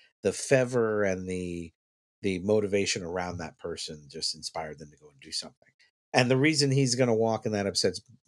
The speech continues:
uh, a lot of people and upsets Brando is because the community around that supports that whole logic, you know, they think of him as like a Minuteman from the <laughs> Civil War.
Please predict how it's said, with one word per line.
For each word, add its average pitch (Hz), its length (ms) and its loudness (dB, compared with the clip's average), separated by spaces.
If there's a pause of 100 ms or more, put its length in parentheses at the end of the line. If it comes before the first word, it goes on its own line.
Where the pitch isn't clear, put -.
(140)
uh, 95 160 -4
a 110 120 -2
lot 95 280 0
of 95 80 -6
people 110 400 -6
and 92 140 -8
upsets 85 340 -4
Brando 90 460 -6
is 92 100 -6
because 98 520 -6 (380)
the - 80 -4
community 113 680 0
around 95 640 -4
that 98 220 0
supports 104 560 -2
that 90 220 -2
whole 98 480 -2
logic, 98 500 -2 (600)
you 101 100 -2
know, 87 100 -2
they 113 100 0
think 107 220 0
of 98 80 -2
him 98 120 -6
as 87 120 -6
like 98 140 -2
a 90 60 -6
Minuteman 87 800 -4
from 73 260 -10 (580)
the - 60 -4
<laughs> - 20 -2
Civil 120 460 2
War. 147 200 6